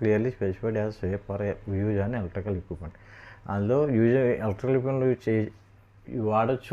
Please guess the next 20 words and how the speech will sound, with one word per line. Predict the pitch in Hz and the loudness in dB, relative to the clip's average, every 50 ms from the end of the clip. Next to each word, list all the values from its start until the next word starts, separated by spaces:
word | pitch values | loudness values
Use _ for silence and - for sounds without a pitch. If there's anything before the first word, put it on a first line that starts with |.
| 139 | 0
అని | 135 127 117 120 | 2 2 4 4
రాశాడు | 113 110 117 123 131 123 | 4 4 4 2 2 2
కానీ | 123 120 151 170 170 | 0 0 0 0 0
మనం | 143 117 113 113 110 | 0 0 0 2 2
దీన్ని | 113 113 123 120 92 87 | 2 0 0 -2 -2 -2
వాడకూడదు. | 90 87 85 87 87 85 78 67 57 - - - - - - - _ _ - - - - - - - - - - - - - - - - 101 | -2 -2 -2 -2 -2 -2 -4 -6 -8 -10 -16 -20 -20 -20 -20 -20 _ _ -20 -20 -20 -20 -20 -20 -20 -20 -20 -20 -20 -20 -20 -20 -18 -16 -16
ఓకే, | - - 113 104 82 76 98 - - - - - - - - - - - - - - - _ - - - - - - - - - - - - - - - - - - - - - - - - - - | -12 -10 -8 -8 -8 -8 -10 -14 -18 -20 -20 -20 -20 -20 -20 -20 -20 -20 -20 -20 -20 -20 _ -20 -20 -20 -20 -20 -20 -20 -20 -20 -20 -20 -20 -20 -20 -20 -20 -20 -20 -20 -20 -20 -20 -20 -20 -12 -6
how | - 107 117 117 - | -4 -2 -2 0 2
to | 139 135 131 127 | 2 4 4 4
use | 123 120 123 131 | 4 4 4 2
a | 127 - | 2 0
foam | 117 107 107 110 104 - | -2 -2 -2 -2 -2 -2
fire | 101 92 90 90 | -2 -2 -2 -4
extinguisher. | - - 95 85 82 80 - 73 - - - - - - - _ _ - - 110 | -6 -6 -6 -6 -6 -6 -8 -8 -10 -10 -12 -20 -20 -20 -20 _ _ -12 -8 -4
మనం | 110 110 117 123 120 | -4 -2 -2 0 0
దీన్ని | 120 117 117 104 | 0 2 2 2
ఎలా | 98 98 101 | 2 4 4
యూజ్ | 101 95 90 - 90 | 2 2 0 -2 -4
చేస్తాం? | 85 85 - - - - - - - - - _ - - - - - - - - - - _ _ - - - - - - - - - - - - - - - - - - - _ _ - - - - - - - - - - 95 | -4 -4 -6 -10 -16 -16 -18 -20 -20 -20 -20 _ -20 -20 -20 -20 -20 -20 -20 -20 -20 -20 _ _ -20 -20 -20 -20 -20 -20 -20 -20 -20 -20 -20 -20 -20 -20 -20 -20 -20 -20 -20 _ _ -20 -10 -6 -6 -6 -6 -6 -12 -10 -8 -4
ఆ | 107 | -2